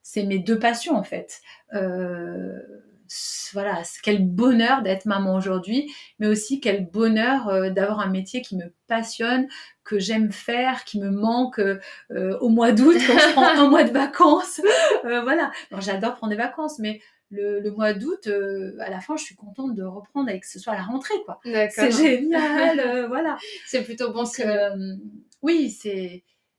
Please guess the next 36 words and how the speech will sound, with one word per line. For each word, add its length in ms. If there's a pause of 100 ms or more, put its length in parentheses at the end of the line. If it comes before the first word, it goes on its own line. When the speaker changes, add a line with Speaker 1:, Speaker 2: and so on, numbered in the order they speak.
(140)
Speaker 1:
c'est, 680
on 80
peut 180
pas 140
comparer, 480
il 80
y 40
a 80
pas 300
un 220
plus 260
que 140
l'autre, 240
c'est 180
sur 240
deux 300
plans 180
différents, 560
hein. 220
Speaker 2:
Mm, 260
mm. 80 (140)
Speaker 1:
Mais 240
en 120
tout 160
cas, 200
c'est 260
tellement 300
deux 220
choses 280
qui, 540 (320)
qui 120
me 80
font 180
vibrer. 680
Speaker 2:
Je 140
comprends. 480